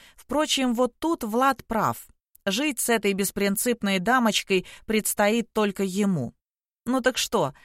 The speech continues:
отпустите Никитку со мной, с нами?" Влад поправил сам себя. "На море". "Езжайте. Но звонить я буду в любое время суток, имей это в виду", пригрозил Саня. "У вас же теперь на ближайшие несколько месяцев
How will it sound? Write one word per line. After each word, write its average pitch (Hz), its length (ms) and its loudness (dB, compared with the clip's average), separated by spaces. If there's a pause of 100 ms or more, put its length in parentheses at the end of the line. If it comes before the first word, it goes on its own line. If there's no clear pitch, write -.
(120)
отпустите 214 680 0
Никитку 180 480 -2
со 175 200 -2
мной, 147 380 -2 (120)
с - 140 -8
нами?" 139 460 2 (280)
Влад 180 320 2
поправил 165 480 2
сам 160 240 0
себя. 160 440 -2 (120)
"На 247 180 2
море". 156 380 0 (640)
"Езжайте. 175 800 -2 (340)
Но 220 180 2
звонить 214 460 2
я 208 140 4
буду 214 260 2
в 208 60 -4
любое 202 420 2
время 190 300 0
суток, 160 400 -4
имей 170 300 0
это 185 180 -2
в 175 60 -6
виду", 175 420 -4 (180)
пригрозил 156 560 -2
Саня. 131 480 -4 (800)
"У 233 120 2
вас 202 260 4
же 180 160 0
теперь 185 420 0
на 180 120 0
ближайшие 180 640 0
несколько 180 580 -2
месяцев 165 580 -2